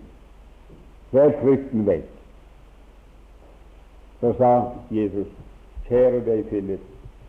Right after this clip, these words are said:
så lenge har jeg vært hos dere, og så kjenner ikke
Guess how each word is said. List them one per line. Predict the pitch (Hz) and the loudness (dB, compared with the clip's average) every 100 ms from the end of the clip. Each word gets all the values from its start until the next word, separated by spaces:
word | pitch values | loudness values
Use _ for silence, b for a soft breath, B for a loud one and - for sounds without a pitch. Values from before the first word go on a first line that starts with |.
| - - - - - - - - - - - - - - | -20 -20 -20 -20 -20 -20 -20 -20 -20 -20 -20 -20 -20 -8
så | - 165 175 | 4 6 6
lenge | 160 170 165 160 156 131 | 4 4 4 4 2 2
har | 135 143 135 | 2 2 4
jeg | 139 139 117 | 2 2 2
vært | 127 127 107 90 | 0 0 -2 -6
hos | 113 95 - | -6 -8 -6
dere, | 107 92 90 80 - - - - - - - - - - - - - | -2 -2 -2 -8 -16 -20 -20 -20 -20 -20 -20 -20 -20 -20 -20 -14 0
og | 135 135 | 0 2
så | 147 139 - | -2 -2 0
kjenner | 139 143 143 143 131 | 2 2 0 -2 -2
ikke | 131 113 - | -4 -6 -4